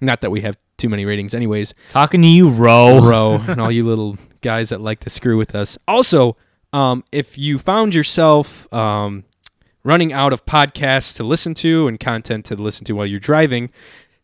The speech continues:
Speaker 1: do me a big favor and look up our friend Chad Hoy's podcast. It's called The Dad Podcast. That's right, The Dad Podcast on iTunes, SoundCloud. I think he's on Stitcher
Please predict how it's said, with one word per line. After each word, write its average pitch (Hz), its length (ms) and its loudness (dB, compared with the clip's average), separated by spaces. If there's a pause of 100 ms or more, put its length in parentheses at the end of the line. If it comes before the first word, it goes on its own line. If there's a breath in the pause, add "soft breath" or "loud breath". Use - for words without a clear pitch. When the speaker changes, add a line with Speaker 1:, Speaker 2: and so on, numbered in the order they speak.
(160)
Speaker 1:
do 135 120 0
me 139 120 0
a 123 60 0
big 131 180 0
favor 131 440 0
and 113 280 -6
look 165 200 0
up - 280 -4
our 170 220 0
friend 117 460 -6
Chad 113 280 -4
Hoy's 202 220 0
podcast. 123 640 -4
It's 113 120 -12
called 120 280 -2
The 123 300 -4
Dad 143 420 0
Podcast. 110 760 -4 (220)
That's 123 220 -6
right, 113 160 -4 (100)
The 123 300 -4
Dad 160 600 4
Podcast 123 840 -4 (360 soft breath)
on 120 220 -6
iTunes, 123 480 -2
SoundCloud. 117 680 -4
I 123 40 -12
think 170 120 -4
he's 262 120 -6
on 240 100 -2
Stitcher 123 500 -6